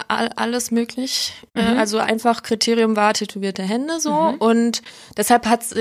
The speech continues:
Speaker 1: hat das auch so lange gedauert. Dieser Prozess, weil ich gar keine Lust hatte, wie so,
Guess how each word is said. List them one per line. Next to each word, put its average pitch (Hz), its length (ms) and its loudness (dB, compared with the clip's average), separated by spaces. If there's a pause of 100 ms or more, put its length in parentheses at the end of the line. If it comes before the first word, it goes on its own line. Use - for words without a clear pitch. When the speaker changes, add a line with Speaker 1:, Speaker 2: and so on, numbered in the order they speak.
(220)
Speaker 1:
hat 233 140 0
das 254 160 2
auch 220 100 0
so 220 140 -2
lange 214 320 2
gedauert. 196 460 0
Dieser 208 180 0
Prozess, 214 420 -4
weil 208 80 -2
ich 196 80 -6
gar 208 140 -2
keine 208 240 -2
Lust 208 320 -2
hatte, 214 440 0 (600)
wie 202 120 0
so, 190 800 0